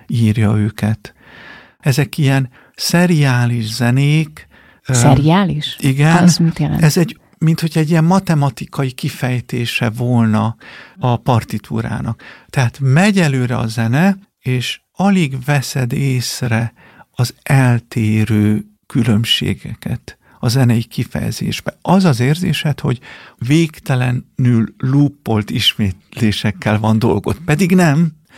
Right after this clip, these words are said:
Speaker 1: Amikor ezt a zenét hallgattam, most is hallgattam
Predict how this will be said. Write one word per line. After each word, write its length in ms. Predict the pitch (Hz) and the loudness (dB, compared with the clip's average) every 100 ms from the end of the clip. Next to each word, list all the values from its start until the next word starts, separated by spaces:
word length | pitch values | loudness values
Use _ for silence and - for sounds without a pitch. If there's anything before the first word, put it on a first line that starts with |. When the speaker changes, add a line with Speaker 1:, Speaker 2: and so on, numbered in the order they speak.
| - - - - | -20 -20 -20 -8
Speaker 1:
Amikor 380 | - 135 131 151 | -2 0 0 2
ezt 260 | 165 - 147 | 2 0 -2
a 100 | 120 - - | -6 -8 -10
zenét 540 | - 135 139 120 - - | -2 0 2 2 -2 -12
hallgattam, 640 | - 143 131 143 127 - 123 | -8 -2 0 0 -2 -4 -2
most 220 | 123 - | -2 -4
is 100 | - | -8
hallgattam 440 | - - - - | -6 -6 -6 -10